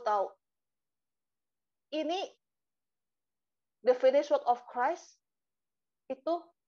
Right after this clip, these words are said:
by his, apa, dengan bill dulu Yesus aku telah disembuhkan. Ini tuh truth nih di sini. Higher truth.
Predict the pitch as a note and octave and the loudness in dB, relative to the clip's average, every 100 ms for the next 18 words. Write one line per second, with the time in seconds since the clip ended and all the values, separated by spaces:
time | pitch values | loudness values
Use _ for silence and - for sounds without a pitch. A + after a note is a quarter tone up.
0 | _ - A#3 B3 B3+ - _ - B3 C#4 | _ 0 0 2 -2 -8 _ -2 0 2
1 | A#3+ A#3+ A#3+ D#4 B3+ C4+ B3 G3 - - | 2 2 0 -2 -2 0 -2 -4 -18 -18
2 | - A#3+ A3+ A3+ G#3+ A3 - F3 - C4 | -8 -4 -4 -4 -12 -12 -14 -16 -14 -10
3 | C4 D#4 F4 - _ _ - C4 A#3+ - | -8 -6 -8 -10 _ _ -2 0 0 -2
4 | E3 - - - _ _ _ _ _ - | -20 -20 -20 -20 _ _ _ _ _ -10
5 | E3+ F3+ F3+ - _ | -8 -8 -12 -18 _